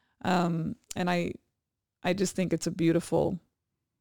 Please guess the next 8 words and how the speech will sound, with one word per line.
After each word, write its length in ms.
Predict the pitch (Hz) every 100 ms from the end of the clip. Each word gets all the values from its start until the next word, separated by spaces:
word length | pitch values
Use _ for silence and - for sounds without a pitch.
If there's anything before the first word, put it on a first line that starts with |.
| _ _ _ _ _ -
you 80 | 202
know, 80 |
this 320 | 170 214 190 190
year's 220 | 196 180
been 260 | 175 165 - _ _ _ _ -
very 320 | 185 185 180
tough. 480 | - 180 - - - - _ _ _ _ -
And, 400 | 185 180 175